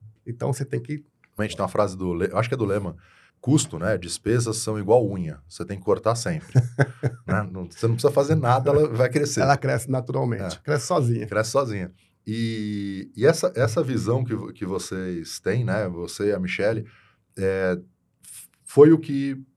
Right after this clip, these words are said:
Speaker 2: proporcionou você também explorar outros ramos do mercado. Então, começar a, "Bom, automóvel, tô rodando, aprendi um modelo, tô escalando ele, tem a oportunidade de, de abrir mais uma frente", é isso?
Speaker 1: Exato.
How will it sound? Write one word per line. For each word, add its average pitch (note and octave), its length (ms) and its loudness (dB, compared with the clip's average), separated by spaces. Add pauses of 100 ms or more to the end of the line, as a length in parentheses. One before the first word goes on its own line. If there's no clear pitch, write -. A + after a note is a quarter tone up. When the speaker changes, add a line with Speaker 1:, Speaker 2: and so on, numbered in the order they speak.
Speaker 2:
proporcionou A#2 560 0
você A#2 240 0
também A2+ 400 0
explorar A#2+ 460 2
outros A#2+ 460 -2
ramos G2 280 -4
do F#2 60 -8
mercado. F2+ 500 -6 (400)
Então, F#2 140 -4
começar A2 880 0
a, G2+ 420 -6 (120)
"Bom, G2 360 0
automóvel, G#2 720 -2
tô G#2+ 140 -6
rodando, A2 500 0
aprendi G#2+ 340 -4
um A2 80 -4
modelo, C3 640 0 (400)
tô - 100 -2
escalando G#2+ 600 0
ele, B2+ 360 -2 (560)
tem A#2 140 6
a A#2 60 10
oportunidade G#2 680 0
de, G2+ 400 -8
de F2+ 140 -2
abrir G2 240 0
mais G2 160 -6
uma G#2 120 -6
frente", E2 340 -8
é G2 60 -2
isso? - 200 -8 (120)
Speaker 1:
Exato. A2 500 -4